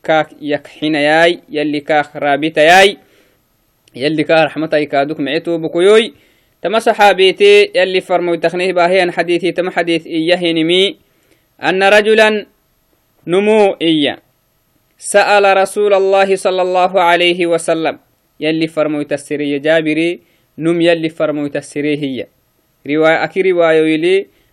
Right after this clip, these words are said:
عربي تاي، مانيه بادية كيميتي هنيه النمو يبرك ميتنمو إيانا تني هي. تو وعدنا على كل حال تما يميتيها النمو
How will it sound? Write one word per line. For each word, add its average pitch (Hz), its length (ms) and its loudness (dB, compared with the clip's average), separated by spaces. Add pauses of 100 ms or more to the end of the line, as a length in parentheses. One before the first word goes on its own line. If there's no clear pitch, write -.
(120)
عربي 156 500 0
تاي، 165 420 -2 (380)
مانيه 151 420 -4
بادية 151 420 0
كيميتي 151 500 -4
هنيه 151 300 -2
النمو 143 300 -2
يبرك 147 420 -2
ميتنمو 135 500 -8
إيانا 135 460 -8
تني 147 340 -4
هي. 202 260 2 (800)
تو 226 140 4
وعدنا 214 600 2 (140)
على 190 200 4
كل 196 260 0
حال 196 240 2
تما 196 260 0
يميتيها 185 460 0
النمو 180 480 -4